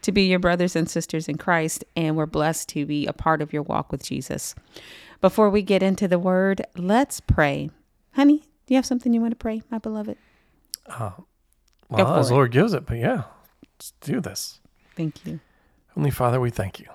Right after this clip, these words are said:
Speaker 2: We thank you for who you are.
Speaker 1: Yes, Lord, we love
Speaker 2: And,
Speaker 1: you.
Speaker 2: and for all that you're doing and all that you have done. That we are your children and you are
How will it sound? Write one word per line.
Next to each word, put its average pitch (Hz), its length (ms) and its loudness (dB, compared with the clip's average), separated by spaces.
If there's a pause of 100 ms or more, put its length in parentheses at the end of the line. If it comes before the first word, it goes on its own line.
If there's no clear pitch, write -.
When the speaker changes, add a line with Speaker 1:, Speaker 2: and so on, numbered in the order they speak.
(1700)
Speaker 2:
We 113 60 -8
thank 131 320 -6
you 127 60 -4
for 110 160 -8
who 135 100 -4
you 127 260 -2
are. - 360 -6 (200)
Speaker 1:
Yes, 196 380 -12
Lord, 180 160 -12 (140)
we - 100 -16
love - 100 -20
Speaker 2:
And, 107 180 -2
Speaker 1:
you. - 60 -20 (120)
Speaker 2:
and 127 320 0
for 117 200 -2
all 110 140 2
that 117 120 -4
you're 104 140 -2
doing 101 220 -8 (800)
and - 260 -14
all 113 120 -2
that 120 100 -4
you 113 160 -6
have 110 320 -4
done. 113 180 -14 (1300)
That 98 140 -8
we 123 200 -2
are 110 400 -2 (220)
your 110 280 -4
children - 440 -8 (520)
and 98 120 -10
you 110 180 -4
are 107 320 -6